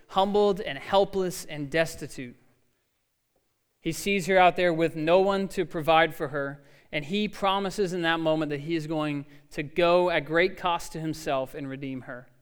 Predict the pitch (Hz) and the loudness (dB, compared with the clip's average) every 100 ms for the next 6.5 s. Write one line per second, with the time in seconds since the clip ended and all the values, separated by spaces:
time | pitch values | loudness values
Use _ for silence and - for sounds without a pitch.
0 | _ _ _ _ _ _ - 190 208 190 | _ _ _ _ _ _ -4 -2 0 -2
1 | 175 - 185 180 165 175 151 180 190 175 | -4 0 2 2 2 -4 -2 -4 -2 -2
2 | 160 - 147 156 160 160 156 - - - | -2 -4 0 4 4 2 -4 -18 -18 -8
3 | 160 156 143 131 - _ _ _ _ _ | -4 -2 -2 -4 -12 _ _ _ _ _
4 | _ _ 185 180 180 - - 180 190 - | _ _ -2 0 -2 -2 4 6 4 0
5 | - 190 180 165 147 - 196 196 190 175 | -4 -4 -4 -6 -8 -6 -6 -4 -4 -4
6 | 160 147 - 185 180 | -6 -6 -6 -8 -8